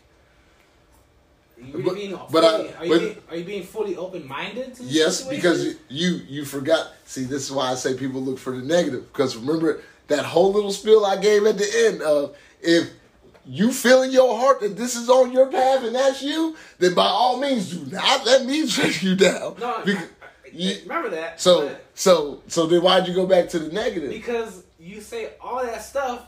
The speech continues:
Speaker 1: but then you throw in that equalizer to make yourself feel like, "Oh, but if it's for you, it's for you." But then, like, you
Speaker 2: Because
Speaker 1: just
Speaker 2: who
Speaker 1: spent,
Speaker 2: am I?
Speaker 1: but you
Speaker 2: Because
Speaker 1: ju-, but you just spent so much time saying how to you,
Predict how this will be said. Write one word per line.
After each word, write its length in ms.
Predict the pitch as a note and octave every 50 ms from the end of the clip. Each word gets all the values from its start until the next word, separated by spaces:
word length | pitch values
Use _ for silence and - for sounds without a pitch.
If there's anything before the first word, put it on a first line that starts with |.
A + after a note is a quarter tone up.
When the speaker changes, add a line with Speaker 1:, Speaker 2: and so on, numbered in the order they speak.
| - -
Speaker 1:
but 160 | F#3 F#3 -
then 140 | G3 G3 G3+
you 80 | G#3 F#3+
throw 220 | - G3+ G3+ F#3+
in 120 | F#3+ F#3+
that 300 | F#3 E3 D3+ C#3+ C#3+ A3
equalizer 760 | B3 D#4 C#4+ - A#3+ F#3 E3 C#3+ C#3+ C#3+ C#3 C3 B2+ C3+ C3
to 140 | B2+ - E3+
make 200 | D#3+ E3 F3 F3
yourself 420 | F3 D#3 - - E3 D#3 D#3+ -
feel 200 | - E3 E3 D#3 D3
like, 360 | D3 C#3+ C#3 C#3 C3+ B2+ - _ _ _ _ _ _ _ _ _ -
"Oh, 220 | - D#4+ C4 G#3 G3
but 240 | G#3 G#3 F#3+ - -
if 120 | B3+ A#3 -
it's 220 | D#4 D#4 - -
for 160 | - B3+ C4+ B3+
you, 140 | A3+ G#3 G3
it's 100 | G3 -
for 240 | - E4+ G4+ G#4 D#4+
you." 280 | G3+ E3 B2+ - - - _ _ _ _ _ _ -
But 140 | F3 F3+
then, 240 | G3+ A3+ A3+ A3+ A3+
like, 200 | G#3 G#3 F#3+ F3
you 60 | E3+
Speaker 2:
Because 360 | D3 F3+ F3+ G#3 G#3 G3 F#3 -
Speaker 1:
just 0 |
Speaker 2:
who 120 | A#3 A#3+
Speaker 1:
spent, 120 | A#3 A3 A3
Speaker 2:
am 80 | A3
I? 160 | A3 G3+ G3 -
Speaker 1:
but 60 | E3 F3
you 80 | F#3+ F3+
Speaker 2:
Because 300 | G3+ G#3 G3+ F#3+ F3+ -
Speaker 1:
ju-, 40 | - -
but 80 | - E3
you 60 | F#3+ G3
just 160 | G3+ A3 G#3+
spent 160 | - A3 G3 F3
so 100 | - G3+
much 200 | G3 E3 - -
time 280 | - - B3+ A#3 G#3+
saying 260 | - - F#3 F3+ D#3 D3
how 400 | D3+ D#3+ D3+ D3+ D#3 D3 C#3+ - -
to 100 | - E3
you, 640 | C#3 C3 D3+ G3+ A#3+ A#3+ A3 F#3 D#3 D3 D#3+ B2+